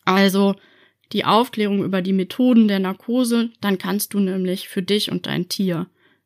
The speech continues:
wählen. Und es gibt noch einige Dinge, die du zusätzlich tun kannst. Ähm, ganz wichtig ist zu wissen, dass die Tiere vor einer Narkose nüchtern sein sollten. Warum ist das der Fall?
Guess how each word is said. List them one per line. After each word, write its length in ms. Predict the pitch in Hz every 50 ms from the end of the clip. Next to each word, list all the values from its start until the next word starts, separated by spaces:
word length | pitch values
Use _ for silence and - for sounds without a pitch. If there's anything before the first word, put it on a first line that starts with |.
| _
wählen. 460 | 170 160 170 180 175 185 196 226 269 339 480 - _ _ _ _ _ _ _ _ _ _ _ _ _ _ _ _ _ _ _ _ _
Und 260 | 208 226 233 226 -
es 100 | 214 -
gibt 140 | - 208 -
noch 80 | 214 214
einige 360 | - - 190 214 208 214 202
Dinge, 260 | 196 196 208 208 202
die 160 | 185 190 185
du 80 | 185 185
zusätzlich 640 | 185 - - 277 285 247 196 175 - - 175 180 -
tun 260 | - - 180 180 -
kannst. 520 | - - - - - - - - - - - _ _ _ _ _ _ _ _ _ _ _ -
Ähm, 360 | 202 196 196 196 196 190 180
ganz 260 | - 226 277 320 302
wichtig 400 | 214 233 262 269 - 254 254 -
ist 200 | - 233 220 -
zu 160 | - 233 208 208
wissen, 340 | 214 226 - 233 226 214
dass 160 | 185 190 196 -
die 160 | - 202 202
Tiere 380 | - - 208 214 220 208 214
vor 200 | 202 - - 214
einer 220 | 202 190 190 185 185
Narkose 540 | 180 180 180 - - - 185 185 180 190 190
nüchtern 540 | 190 202 214 233 233 - - - - -
sein 280 | - 80 - - 180 -
sollten. 480 | - - - - - - 165 170 208 - _ _
Warum 420 | - - 180 180 175 180 190 226 240
ist 160 | 294 294 -
das 140 | 277 269 -
der 140 | - 269 269
Fall? 280 | - 302 285 294 311